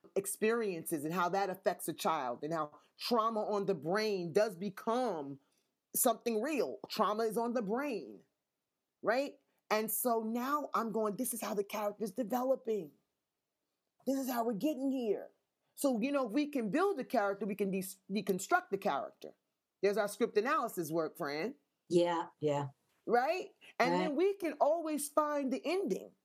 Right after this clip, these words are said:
Speaker 1: Because different paths lead to different endings. So it's about the storytelling part. And so people needed to see us as storytellers.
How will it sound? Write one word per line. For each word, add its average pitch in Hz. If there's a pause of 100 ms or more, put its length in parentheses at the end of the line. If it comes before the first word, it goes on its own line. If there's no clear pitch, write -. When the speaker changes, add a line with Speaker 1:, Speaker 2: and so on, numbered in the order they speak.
(1500)
Speaker 1:
Because 254
different 311
paths 285
lead 262
to 226
different 208
endings. 214 (720)
So 294
it's 269
about 254
the 214
storytelling 196
part. 135 (1300)
And 226
so 233
people 247
needed 240
to 214
see -
us 190
as 185
storytellers. 185